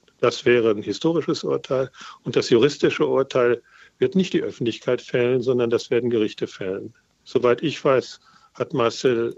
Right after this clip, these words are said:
Lepper die Kündigung nicht akzeptiert, sondern Anwälte beauftragt,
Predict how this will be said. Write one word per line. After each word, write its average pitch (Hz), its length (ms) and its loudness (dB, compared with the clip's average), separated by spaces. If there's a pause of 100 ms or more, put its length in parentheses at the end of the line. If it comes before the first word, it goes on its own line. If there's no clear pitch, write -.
Lepper 120 420 0
die 107 180 -2
Kündigung 123 440 0
nicht 117 180 -2
akzeptiert, - 800 -4 (380)
sondern 117 600 0
Anwälte 113 520 2
beauftragt, 117 720 -2